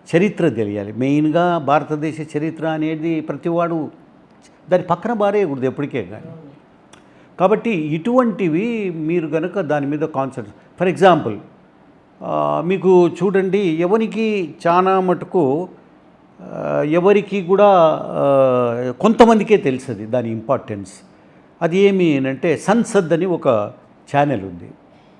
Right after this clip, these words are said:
సంసద్ అంటే లోక్సభ, రాజ్యసభ, ఆ, లో జరుగుతూ ఉన్న విషయాలన్నీ దాంట్లో టెలికాస్ట్ చేస్తాడు లైవ్గా.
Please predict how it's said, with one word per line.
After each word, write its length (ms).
సంసద్ 320
అంటే 160
లోక్సభ, 440
రాజ్యసభ, 800
ఆ, 240
లో 200
జరుగుతూ 400
ఉన్న 200
విషయాలన్నీ 840
దాంట్లో 440
టెలికాస్ట్ 560
చేస్తాడు 340
లైవ్గా. 580